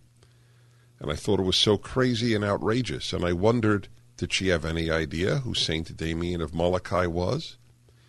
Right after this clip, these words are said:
Barron went on to explain how Saint Damien of Molokai, a Belgian priest who was born Joseph, or Joseph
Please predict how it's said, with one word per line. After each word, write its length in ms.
Barron 380
went 160
on 140
to 200
explain 540
how 160
Saint 420
Damien 400
of 140
Molokai, 560
a 80
Belgian 480
priest 540
who 100
was 160
born 500
Joseph, 720
or 180
Joseph 720